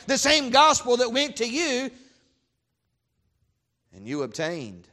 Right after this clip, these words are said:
the glory of the Lord Jesus." You got saved. You accepted Christ. But there's gonna be people that come that will not.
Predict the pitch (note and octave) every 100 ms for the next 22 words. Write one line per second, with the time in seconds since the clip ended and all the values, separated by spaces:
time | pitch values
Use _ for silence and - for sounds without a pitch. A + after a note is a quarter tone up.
0 | _ G#2+ G2 G#2+ G2+ F#2+ F2+ F#2+ F#2 F#2
1 | F#2+ F2+ F2 E2+ - - _ _ _ _
2 | _ _ _ _ _ _ _ _ _ A#2+
3 | D3 D#3 D#3+ - B2 G2+ E2+ _ _ _
4 | A2 E3+ E3 - E3+ E3+ C#3+ - D#3 C#3+
5 | A2 - - _ _ _ _ _ _ _
6 | _ _ _ _ _ _ A2 G2+ A2 G#2
7 | G2+ F#2+ A#2 G2+ F#2+ F#2 - G#2 G2 F#2+
8 | E2+ F#2+ F#2 G2+ G2